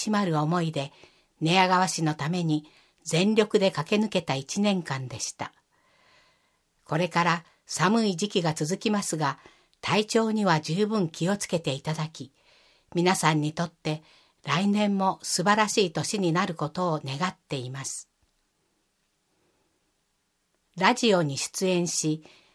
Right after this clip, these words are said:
寝屋川市の魅力をピーアール。十月十八日にラジオ番組、桑原翔平、酸いも甘いもの、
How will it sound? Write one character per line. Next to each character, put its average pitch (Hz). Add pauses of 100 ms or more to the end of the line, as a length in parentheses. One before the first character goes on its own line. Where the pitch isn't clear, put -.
(220)
寝 170
屋 214
川 214
市 180
の 135
魅 139
力 180
を 156
ピ 190
ー 190
ア 156
ー 113
ル。 - (2250)
十 226
月 226
十 190
八 196
日 196
に 156 (320)
ラ 151
ジ 226
オ 214
番 190
組、 127 (720)
桑 202
原 170
翔 170
平、 147
酸 233
い 190
も 147
甘 165
い 170
も 139
の、 135